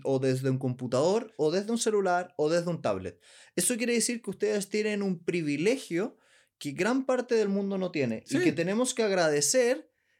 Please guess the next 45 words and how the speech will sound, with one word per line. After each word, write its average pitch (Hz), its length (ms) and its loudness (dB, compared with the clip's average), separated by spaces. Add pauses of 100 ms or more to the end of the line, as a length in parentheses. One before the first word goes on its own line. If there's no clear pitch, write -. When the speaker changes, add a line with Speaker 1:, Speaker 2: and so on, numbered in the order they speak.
Speaker 1:
y 156 140 -2
estar 240 300 0
conte-, 190 520 0
y 180 60 -2
ni 190 120 2
siquiera 240 280 2
hacer 269 300 2
este 262 260 -2
como 226 220 -2
agradecimiento 175 1000 0
medio 175 380 0
como 156 240 -2
tortuoso. 170 1040 2
Speaker 2:
No, 233 240 4
no, 240 160 4
no. 208 80 2
Speaker 1:
No, 269 140 4
no. 269 180 2
Speaker 2:
No 202 80 4
es - 80 2
con 247 200 4
culpa. 135 440 2
Speaker 1:
No 208 160 2
es, 359 80 0 (120)
aquí 190 200 0
no 330 80 0
hay 339 60 0
culpa. 339 480 -2 (320)
Qué 262 160 4
rico 240 420 2
y 220 100 0
qué 240 120 0
maravillado 254 720 2
estoy 294 520 -2
de 196 180 -2
que 185 120 -2
tengo 233 280 0
un 202 80 0
celular 139 500 0
de 113 240 -4
última 330 400 0
generación 214 840 0
que 151 180 -4
puede 156 320 0
hacer, 147 420 0